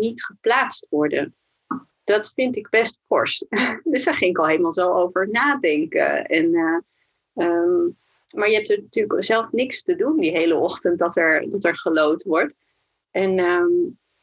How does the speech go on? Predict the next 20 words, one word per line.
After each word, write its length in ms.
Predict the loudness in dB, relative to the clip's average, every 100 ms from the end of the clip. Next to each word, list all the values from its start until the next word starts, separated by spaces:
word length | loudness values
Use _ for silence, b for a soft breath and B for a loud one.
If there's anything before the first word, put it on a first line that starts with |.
| _ _ _
ik 140 | -6 0
weet 280 | 0 0 0
wel 220 | -2 0
dat 140 | -2
ik 120 | -2
echt 240 | -4 -6 -4
op 60 | -6
een 80 |
gegeven 240 | -2 -4 -2
moment 160 | -2 -2
dacht, 180 | -4 -6
"Nee, 100 | -4
maar 100 | -4
ik 140 | -6
ga, 220 | -6 -6
ik 180 | -6 -6
moet 180 | -8 -4
hier 120 | -4
niet, 180 | -2 -4
ik 220 | -6